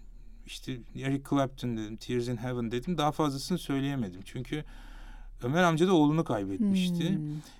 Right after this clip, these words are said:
Speaker 1: Ve, e, e, yani o, o çok, e, çok farklı bir ilişkisi vardı o vefat eden oğluyla. E, ve onun bu şarkı, yani bir süredir başka şarkılar çalıyor, e, şey yapıyor ve onu,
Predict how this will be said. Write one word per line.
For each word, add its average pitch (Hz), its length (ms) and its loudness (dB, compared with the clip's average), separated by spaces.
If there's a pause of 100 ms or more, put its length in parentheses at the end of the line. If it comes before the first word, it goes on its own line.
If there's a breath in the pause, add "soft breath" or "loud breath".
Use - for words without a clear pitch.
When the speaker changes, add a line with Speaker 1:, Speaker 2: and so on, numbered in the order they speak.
(100)
Speaker 1:
Ve, 135 200 2
e, - 680 -8
e, 131 300 -6
yani 135 260 0
o, 139 100 2
o 143 300 2 (140)
çok, 151 180 0 (240)
e, 135 280 4 (160)
çok 151 200 -2
farklı 156 340 2
bir 156 60 6
ilişkisi - 420 0
vardı 117 300 4
o 110 160 0
vefat 117 400 0
eden 107 280 -2
oğluyla. 113 600 0 (680 loud breath)
E, 127 60 -2 (420)
ve 156 120 2
onun 180 500 6 (880)
bu 147 260 2
şarkı, 135 400 2
yani 123 320 4
bir 147 60 -2
süredir 127 560 0
başka 131 300 0
şarkılar 127 560 2
çalıyor, 123 640 4 (320)
e, 131 40 -10
şey 139 260 4
yapıyor 131 400 2
ve 135 140 2
onu, 170 480 0